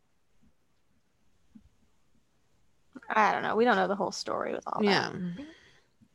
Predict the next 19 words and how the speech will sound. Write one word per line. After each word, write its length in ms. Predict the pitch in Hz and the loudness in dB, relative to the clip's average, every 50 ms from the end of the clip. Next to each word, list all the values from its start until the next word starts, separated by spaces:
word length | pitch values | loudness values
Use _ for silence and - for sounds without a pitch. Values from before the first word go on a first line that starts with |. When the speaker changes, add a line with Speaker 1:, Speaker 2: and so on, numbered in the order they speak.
| _ _ _ _ _ _ _ _ _ _ _ _ _ _ _ _ _ _ | _ _ _ _ _ _ _ _ _ _ _ _ _ _ _ _ _ _
Speaker 2:
I 260 | - 190 180 180 175 175 | 4 6 8 8 8 8
know. 480 | 170 170 165 151 135 110 - - - - | 6 6 6 6 4 2 0 -2 2 8
I'm 240 | - 185 190 196 | 10 10 12 12
online. 580 | 196 190 190 185 180 180 170 175 175 175 165 - - | 12 12 12 10 10 12 12 12 12 10 8 8 8
I'm 160 | 190 220 233 | 10 10 12
the 100 | 254 247 | 12 12
one 360 | 240 220 240 247 247 247 240 | 12 12 12 12 12 12 10
woman, 420 | 233 240 233 233 220 208 208 202 190 | 10 10 10 10 10 10 8 8 8
uh, 280 | 147 107 185 185 180 175 | 8 8 8 8 6 4
campaigning 680 | - - 214 196 190 - 226 202 196 190 185 180 180 165 | 2 2 2 2 2 2 2 2 2 2 2 2 2 0
of, 120 | 160 180 | 0 2
"Hey, 240 | 202 262 285 277 247 | 6 8 8 8 8
can 220 | - 269 247 220 | 6 2 0 4
Bray 260 | 208 214 214 233 247 | 6 8 8 8 8
go 160 | 240 269 277 285 | 8 6 6 6
to 60 | 302 | 4
SmackDown 800 | 320 - - 302 233 202 190 196 214 - - 247 233 233 233 240 | 2 0 2 6 6 6 6 6 2 2 6 8 8 8 8 8
before 400 | 233 254 247 - 226 214 214 208 | 6 4 2 4 6 8 10 10
August?" 960 | 196 190 196 202 208 208 214 220 226 247 277 269 - - - - - - - | 12 12 12 10 10 8 6 4 4 2 2 -2 -4 -10 -16 -18 -18 -20 -20